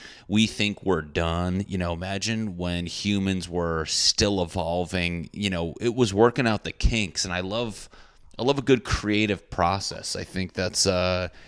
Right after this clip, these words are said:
it's interesting to see. It's interesting to be a part of. I mean, I do it every day. Uh, hope, I try to do it every day with my videos where you sit down with an idea and you work through all the kinks and all the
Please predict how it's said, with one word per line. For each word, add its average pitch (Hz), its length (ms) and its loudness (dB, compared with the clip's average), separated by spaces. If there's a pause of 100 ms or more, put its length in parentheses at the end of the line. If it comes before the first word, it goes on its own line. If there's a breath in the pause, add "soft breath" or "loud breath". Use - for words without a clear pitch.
(140 loud breath)
it's - 220 0
interesting 107 640 2
to 95 260 -2
see. 110 560 2
It's - 160 -2
interesting 92 460 -2
to 85 60 -2
be 82 180 -4
a 85 60 -4
part 85 340 -8
of. 101 160 -4
I 92 60 -4
mean, 87 200 -6
I 87 80 -4
do 90 220 -4
it 90 100 -4
every 85 240 -8
day. 90 580 -4
Uh, 87 360 -2 (180)
hope, 95 240 -8 (480)
I 104 80 2
try 135 220 4
to 139 80 0
do 101 160 0
it 92 80 4
every 87 180 0
day 87 160 0
with 87 80 -2
my 85 140 -4
videos 90 500 0
where 87 400 2 (680 loud breath)
you 107 100 0
sit - 360 6
down 113 220 4
with 107 140 4
an 101 100 2
idea 95 480 0
and 107 100 2
you 87 140 2
work 90 400 4
through 110 200 4
all 95 120 2
the 82 140 -4 (100)
kinks 113 440 2
and 95 100 2
all 85 220 0
the 80 120 -2